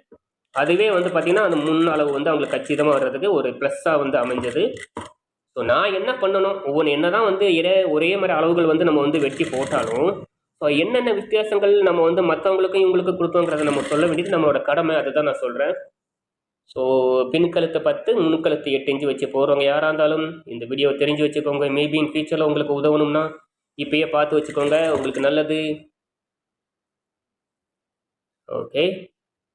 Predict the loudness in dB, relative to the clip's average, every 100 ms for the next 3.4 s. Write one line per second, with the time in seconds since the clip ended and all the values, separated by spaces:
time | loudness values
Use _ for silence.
0 | _ -8 0 0 2 2 0 -4 -10 -4
1 | 0 2 2 2 0 0 0 0 0 0
2 | 0 0 0 -2 -2 0 -2 -4 -8 -6
3 | -6 -2 0